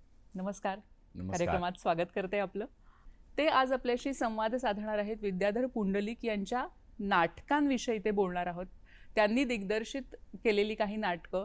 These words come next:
Speaker 1: त्यांनी वाचलेलं विद्याधर पुंडलिक यांचं साहित्य, नाटकं, कथा याविषयी ते आपल्याशी चर्चा करणार आहेत. आपण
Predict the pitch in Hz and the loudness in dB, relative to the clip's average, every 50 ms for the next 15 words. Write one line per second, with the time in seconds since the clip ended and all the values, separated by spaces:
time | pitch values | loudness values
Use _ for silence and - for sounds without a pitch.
0 | 196 - - 208 196 185 190 190 196 196 196 202 196 - - - - - - - | -6 -4 -2 -2 0 0 0 -2 -4 -4 -4 -6 -8 -10 -14 -18 -20 -20 -20 -14
1 | - 175 196 180 175 - - 240 240 277 294 294 285 254 226 180 190 190 190 214 | 0 4 4 4 4 2 -2 0 2 2 4 4 2 2 0 0 0 0 0 -2
2 | 220 220 - 220 202 190 190 190 196 196 202 196 190 185 208 208 202 - 202 170 | -4 -4 -2 -2 -2 0 0 -2 -2 -2 -4 -4 -4 -2 -4 -4 -2 0 -2 -2
3 | 156 196 202 - - - 214 208 214 208 185 165 156 - - - 190 196 - - | -2 -4 -8 -8 -4 -4 -4 -2 0 -2 -2 -2 -2 -6 -8 -8 -8 -8 0 0
4 | 208 202 - 214 233 226 226 202 185 180 185 175 - 190 185 214 - - - - | 0 0 0 -4 -4 0 2 4 4 4 2 -2 -4 -6 -6 -8 -8 -14 -20 -20
5 | - - - - - 226 185 165 - 180 170 170 - 240 226 - 220 175 165 - | -20 -20 -12 -2 2 2 2 2 2 -2 -2 -2 -4 -8 -2 2 2 2 2 2
6 | - 165 147 - 156 151 147 147 - 147 151 160 - - - - - - - - | -2 -2 -2 0 -2 -2 -2 -2 -4 -4 -8 -10 -12 -14 -18 -20 -20 -20 -20 -20
7 | - - - - 196 196 190 - 233 240 247 | -20 -20 -6 -2 -2 0 2 0 0 0 -2